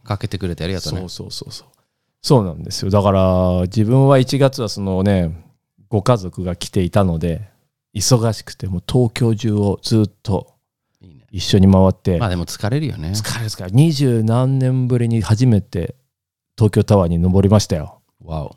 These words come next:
Speaker 2: 夜。
Speaker 1: どう？
Speaker 2: いや、よかった。
Speaker 1: 寒いでしょ？
Speaker 2: よかった。
Speaker 1: 本当？
Speaker 2: なんかね、あの、窓にね、雪が降ってるようなエルイーディーがね、こう、なんて、リフレクションがあって。
Speaker 1: さすがジャパン。
Speaker 2: そう。
Speaker 1: ジャパニーズテクノロジー。
Speaker 2: でももう、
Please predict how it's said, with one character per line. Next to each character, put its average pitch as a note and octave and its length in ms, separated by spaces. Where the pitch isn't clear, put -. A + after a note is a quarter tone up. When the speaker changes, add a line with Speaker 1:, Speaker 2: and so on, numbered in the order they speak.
Speaker 2:
夜。 G2 380
Speaker 1:
ど F#2 360
う？ B2+ 60
Speaker 2:
い - 20
や、 C#3 40
よ B2+ 80
か B2 60
っ B2 40
た。 C3+ 160
Speaker 1:
寒 D#3+ 160
い - 20
で A2 80
し F2+ 80
ょ？ C#2+ 160
Speaker 2:
よ E3 140
か D3+ 80
っ - 80
た。 - 160
Speaker 1:
本 C#2+ 120
当？ D3 240
Speaker 2:
な D3+ 80
ん D3 60
か A2+ 120
ね、 F#2+ 280
あ F#2+ 140
の、 F2+ 180
窓 C#3+ 320
に G2 120
ね、 F2+ 140
雪 B2+ 280
が D#3+ 100
降 A2 80
っ A#2 40
て - 180
る G2 60
よ G2 100
う - 20
な F2+ 100
エ A#2+ 120
ル C3 140
イ C#3 40
ー C3 40
デ C3 100
ィ G2+ 460
ー - 20
が G2 140
ね、 F#2 180
こ E2+ 440
う、 - 40
な F#2 60
ん F2+ 40
て、 F#2+ 80
リ A2+ 120
フ C3 140
レ B2 120
ク - 60
シ - 120
ョ F2 60
ン G#2 180
が G2 160
あ F#2 40
っ - 40
て。 - 560
Speaker 1:
さ - 160
す - 160
が D2 140
ジ D#2 100
ャ D#2 40
パ F2 180
ン。 - 140
Speaker 2:
そ G#2+ 560
う。 - 20
Speaker 1:
ジ F2 60
ャ F#2 60
パ G#2 160
ニ G#2+ 120
ー G2+ 40
ズ - 80
テ G#2 100
ク D3+ 60
ノ D#3 40
ロ C#3+ 60
ジ C3+ 60
ー。 C#3 40
Speaker 2:
で C3 60
も G2 100
も C#2 60
う、 - 20